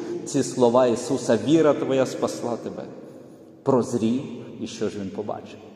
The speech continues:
Напевно, побачив перед собою Ісуса, Божого Сина. Побачив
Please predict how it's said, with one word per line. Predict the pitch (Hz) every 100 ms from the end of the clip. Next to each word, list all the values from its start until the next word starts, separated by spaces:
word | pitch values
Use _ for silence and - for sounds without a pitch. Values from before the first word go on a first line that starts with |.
| - - - - -
Напевно, | 123 123 190 170
побачив | 175 175 180 175
перед | 156 143
собою | - 127 151 143
Ісуса, | 147 190 151 110
Божого | 147 143 143 117 107
Сина. | - 165 104 - - - - - - - - - - - -
Побачив | 98 98 95 -